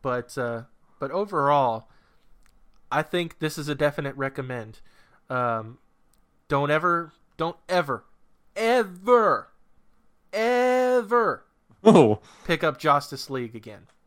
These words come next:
Speaker 2: You
Speaker 1: Don't
Speaker 2: don't
Speaker 1: e-,
Speaker 2: need
Speaker 1: don't
Speaker 2: to.
Speaker 1: even, don't even touch it. If, if someone hands it to you, burn it. Just burn
Speaker 2: Yeah,
Speaker 1: it.
Speaker 2: my, my wife never saw the Justice League movie. She's seen all, all the other ones. Man of Steel,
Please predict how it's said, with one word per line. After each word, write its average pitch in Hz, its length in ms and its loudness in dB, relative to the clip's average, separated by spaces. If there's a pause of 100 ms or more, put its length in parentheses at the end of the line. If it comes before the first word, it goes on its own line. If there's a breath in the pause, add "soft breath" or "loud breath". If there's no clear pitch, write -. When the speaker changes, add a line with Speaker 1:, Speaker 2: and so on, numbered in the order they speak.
(340)
Speaker 2:
You 156 100 0
Speaker 1:
Don't 135 40 8
Speaker 2:
don't 180 160 8
Speaker 1:
e-, 220 40 10
Speaker 2:
need 359 40 10
Speaker 1:
don't - 120 8
Speaker 2:
to. 120 100 10
Speaker 1:
even, 175 140 -2 (120)
don't 151 180 0
even 175 160 -6
touch 143 280 -2
it. - 100 -18 (540)
If, 139 260 -6
if 143 140 -10
someone 165 240 -4
hands 185 240 -8
it 196 80 -10
to 202 100 -8
you, 202 260 -12
burn 147 280 -2
it. 104 80 -18 (1500)
Just 139 200 -12
burn 135 120 0
Speaker 2:
Yeah, 98 120 4
Speaker 1:
it. - 60 -12
Speaker 2:
my, 127 260 8
my 123 220 6
wife 135 280 6
never 131 260 4
saw 135 240 4
the 139 100 0
Justice 120 380 0
League 143 140 -2
movie. 117 260 -2 (1200)
She's - 260 -2
seen 147 200 4
all, 127 200 6
all 123 180 6
the 143 100 2
other 143 140 4
ones. 107 400 -2
Man 104 120 0
of 110 80 0
Steel, 117 400 0